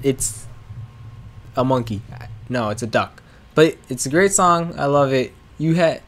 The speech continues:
you really have to have no imagination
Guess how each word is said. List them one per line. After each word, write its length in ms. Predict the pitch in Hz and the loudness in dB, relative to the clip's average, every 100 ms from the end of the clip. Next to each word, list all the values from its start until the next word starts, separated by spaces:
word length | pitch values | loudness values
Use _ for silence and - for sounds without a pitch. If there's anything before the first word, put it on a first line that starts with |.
| - | -12
you 140 | 127 180 | -4 -2
really 520 | 156 170 190 185 170 | 0 4 4 4 0
have 440 | - 156 147 139 | -2 2 2 2
to 100 | - | -4
have 460 | 135 139 131 120 107 - - - - - - - - - - - - - - | 0 2 2 2 -2 -14 -20 -20 -20 -20 -20 -20 -20 -20 -20 -20 -20 -20 -8
no 300 | 127 139 143 | 0 4 4
imagination 720 | 135 127 117 117 107 - 92 | 4 2 2 -2 -4 -6 -12